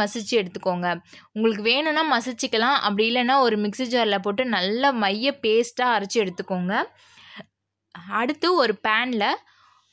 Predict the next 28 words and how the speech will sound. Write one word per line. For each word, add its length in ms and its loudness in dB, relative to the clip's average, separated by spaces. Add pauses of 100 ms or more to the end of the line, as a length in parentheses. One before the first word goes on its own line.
(520)
ஒரு, 340 4
ஒரு 220 4
ஸ்பூன் 380 -2
அளவுக்கு 420 -2
நெய் 260 0
சேர்த்து, 480 -2
அதுல 420 0
தேவையான 460 0
அளவு 280 2
முந்திரி 320 -2
பருப்பு, 360 -2
பாதாம்லாம் 600 2
போட்டு 220 0 (380)
வறுத்து 380 0
வச்சுக்கோங்க. 460 -2 (320)
அதுலயே 500 0 (400)
நம்ம 380 2
அல்வா 420 0 (160)
பதத்துக்கு 480 0
வரணுன்றதுக்காக 800 0 (120)
ஒரு 300 4
ரெண்டு 360 0
ஸ்பூன் 240 -4
அளவுக்கு 520 0
கோதுமை 420 4
மாவு 280 2
சேர்த்து 340 -2
லைட்டா 800 0